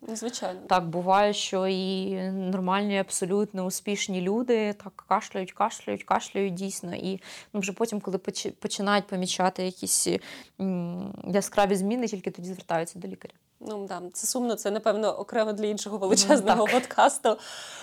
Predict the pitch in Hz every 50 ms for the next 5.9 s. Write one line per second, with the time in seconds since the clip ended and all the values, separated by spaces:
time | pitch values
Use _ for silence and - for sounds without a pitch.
0 | - - _ _ - 277 403 403 - - 285 220 196 247 311 339 339 277 - -
1 | 240 254 247 247 247 247 247 254 294 285 269 - - 247 - - - 392 415 359
2 | 240 - 233 233 - - 415 415 359 311 247 311 302 302 - - 277 285 277 277
3 | 226 262 240 240 240 240 254 247 - 240 247 240 - - 226 - 254 247 - -
4 | 359 359 277 - - 269 226 208 226 202 262 277 269 - 220 226 226 240 - 208
5 | 233 - 262 262 247 220 233 233 294 311 381 370 - 294 262 214 196 202